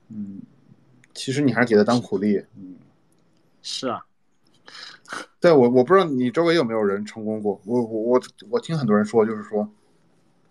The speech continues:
Speaker 1: 比如说有些伊朗的人，有一些伊朗人他在美国拿到这个什么，
Speaker 2: 嗯。
Speaker 1: 他，很多人说他先考 step two啊，再考什么什么 step one，然后再考，他，他，反正非常复杂，但是操作很复杂。但是我不知道你周围有没有人就是说这么成功过，或者说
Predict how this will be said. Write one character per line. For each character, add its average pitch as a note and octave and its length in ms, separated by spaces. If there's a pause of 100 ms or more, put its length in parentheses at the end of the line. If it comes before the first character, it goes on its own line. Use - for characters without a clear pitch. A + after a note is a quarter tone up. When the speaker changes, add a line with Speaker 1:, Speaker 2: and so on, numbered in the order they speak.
(960)
Speaker 1:
比 B2 60
如 G#2+ 100
说 A#2+ 100
有 G#2+ 140
些 B2+ 220
伊 D3 120
朗 B2+ 160
的 F#2 100
人， F#2 240 (200)
有 G#2 240
一 - 20
些 A#2+ 140
伊 C3+ 80
朗 A2 160
人 F2 100
他 A2 120
在 G#2+ 180
美 G2 180
国 G2 160
拿 G2 180
到 G2+ 180
这 G2+ 120
个 G2 140
什 G#2 100
么， G2+ 80
Speaker 2:
嗯。 G#2 40
Speaker 1:
他， C#3 180 (360)
很 A#2+ 100
多 C3+ 60
人 D#3 60
说 E3 140
他 E3 180
先 D#3+ 160
考 A#2+ 160
step C#3 300
two E3 160
啊， A#2+ 160
再 C3+ 140
考 G#2+ 160
什 G#2 60
么 A2+ 120
什 A2 60
么 G#2+ 120 (440)
step C3 300
one， C3 180
然 G#2 160
后 A2 200 (260)
再 C3+ 140
考， G#2+ 120
他， C3 120
他， B2+ 180
反 A#2 140
正 C3 80
非 C#3 140
常 F#3 100
复 F3+ 160
杂， G2+ 260
但 C3+ 120
是 C#3+ 100 (300)
操 - 180
作 D#3+ 80
很 B2+ 120
复 C3+ 140
杂。 A2 160
但 C3+ 100
是 C3+ 200 (300)
我 A#2+ 120
不 B2+ 60
知 E3 60
道 D#3 60
你 G#2+ 160
周 C3+ 100
围 C#3 80
有 A#2 80
没 G2+ 100
有 G2+ 80
人 F2+ 160
就 G#2 100
是 G2 60
说 G#2+ 120
这 G#3+ 120
么 G#3 60
成 G#3 200
功 A#3+ 180
过， A3 120
或 G#3 120
者 F#3+ 80
说 G3 260